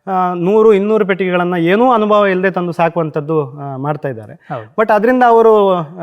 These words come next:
Speaker 1: ನಷ್ಟ ಉಂಟಾಗ್ತಾರೆ ಹೊರತು
Speaker 2: ಹಾ.
Speaker 1: ಅದರಿಂದ ಲಾಭದ ಅಂಶ ತುಂಬಾ ಕಡಿಮೆ.
Speaker 2: ಹಾ.
Speaker 1: ತುಡುವೆ ಜೇನನ್ನ ಸಾಕ್ಬೇಕು ಅಂತ ನೀವು ಅನ್ಸ್ಕೊಂಡ್ರೆ ನೀವು ಮೊದಲಿಗೆ ಏನೂ ಅನುಭವ ಇಲ್ಲ ಅಂತ ಹೇಳಿದ್ರೆ ಒಂದು ಅಥವಾ ಎರಡು ಪೆಟ್ಟಿಗೆಯಿಂದ ಸ್ಟಾರ್ಟ್ ಮಾಡಿ ಅಥವಾ ಒಂದು
Speaker 2: ಹ್ಮ್.
Speaker 1: ಮೂರು ನಾಲ್ಕು ಪೆಟ್ಟಿಗೆಗಳಲ್ಲಿ
Speaker 2: ಹ್ಮ್.
Speaker 1: ಲಿಮಿಟ್
Speaker 2: ಕನಿಷ್ಠ.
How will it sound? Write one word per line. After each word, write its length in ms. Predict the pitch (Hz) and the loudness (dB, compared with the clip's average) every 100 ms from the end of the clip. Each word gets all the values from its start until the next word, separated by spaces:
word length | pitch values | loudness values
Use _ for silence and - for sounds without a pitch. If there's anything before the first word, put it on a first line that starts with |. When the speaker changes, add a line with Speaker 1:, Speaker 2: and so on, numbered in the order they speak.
| 151 147 143 147 | -6 -6 -8 -4
Speaker 1:
ನಷ್ಟ 240 | 165 - | -2 0
ಉಂಟಾಗ್ತಾರೆ 500 | 247 233 220 - 196 | 2 2 0 2 2
ಹೊರತು 360 | 165 143 - 147 | 2 -2 -6 -14
Speaker 2:
ಹಾ. 360 | - 120 - 185 | -12 -16 -6 -2
Speaker 1:
ಅದರಿಂದ 280 | 190 214 | -2 0
ಲಾಭದ 420 | 208 165 202 226 220 208 165 | 2 2 2 2 2 2 -2
ಅಂಶ 180 | 175 180 | -8 -6
ತುಂಬಾ 260 | 170 180 190 | -4 -2 -2
ಕಡಿಮೆ. 280 | 151 117 123 | -4 -8 -14
Speaker 2:
ಹಾ. 280 | - 113 - _ _ _ - | -14 -14 -14 _ _ _ -2
Speaker 1:
ತುಡುವೆ 260 | 180 277 | 2 2
ಜೇನನ್ನ 360 | 226 247 240 233 | 4 2 2 0
ಸಾಕ್ಬೇಕು 540 | - 185 196 226 226 | 0 -2 0 0 2
ಅಂತ 160 | 220 202 | 0 -2
ನೀವು 220 | 185 175 | -4 -4
ಅನ್ಸ್ಕೊಂಡ್ರೆ 480 | 165 - 151 180 226 | -6 -6 -6 -2 -2
ನೀವು 160 | 208 | -2
ಮೊದಲಿಗೆ 420 | 165 165 196 190 165 | -2 0 0 0 0
ಏನೂ 220 | 196 233 | 0 0
ಅನುಭವ 280 | 208 190 175 | 0 0 -2
ಇಲ್ಲ 160 | 160 | -2
ಅಂತ 160 | 151 135 | -6 -6
ಹೇಳಿದ್ರೆ 220 | 147 185 | -6 -2
ಒಂದು 300 | 170 190 214 | -2 0 2
ಅಥವಾ 200 | 170 175 | 2 0
ಎರಡು 220 | 156 180 | 0 0
ಪೆಟ್ಟಿಗೆಯಿಂದ 420 | 170 156 147 151 | -2 -4 -4 -4
ಸ್ಟಾರ್ಟ್ 320 | 185 - 151 131 | -4 -2 -4 -6
ಮಾಡಿ 180 | 104 | -16
ಅಥವಾ 280 | - - 185 | -18 -6 -2
ಒಂದು 100 | 226 | -2
Speaker 2:
ಹ್ಮ್. 100 | 196 | 0
Speaker 1:
ಮೂರು 160 | 208 233 | 2 4
ನಾಲ್ಕು 320 | 202 226 233 | 4 0 0
ಪೆಟ್ಟಿಗೆಗಳಲ್ಲಿ 500 | 220 202 190 165 120 | 0 0 0 0 -2
Speaker 2:
ಹ್ಮ್. 300 | - - 151 | -10 -12 -6
Speaker 1:
ಲಿಮಿಟ್ 240 | 170 208 | -4 -4
Speaker 2:
ಕನಿಷ್ಠ. 380 | 185 180 214 - | -4 -2 -2 -4